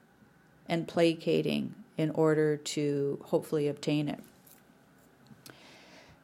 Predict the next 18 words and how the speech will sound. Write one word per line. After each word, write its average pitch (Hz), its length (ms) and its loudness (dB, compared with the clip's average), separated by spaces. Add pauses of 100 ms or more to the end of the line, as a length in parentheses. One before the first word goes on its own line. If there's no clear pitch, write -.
(500)
But 175 280 8
again, 175 680 4
just 175 300 -2
like 165 400 4 (680)
the 175 120 -4
conflict, 175 1000 -2
uh, 151 880 -6 (120)
and 160 260 -2
stabilizing 156 720 2
myself 151 480 -2
through 147 240 -6
that, 151 500 2 (680)
the - 240 -2
only 190 760 0
way 175 340 2
we 170 180 0
can 160 200 -6
shift - 760 -4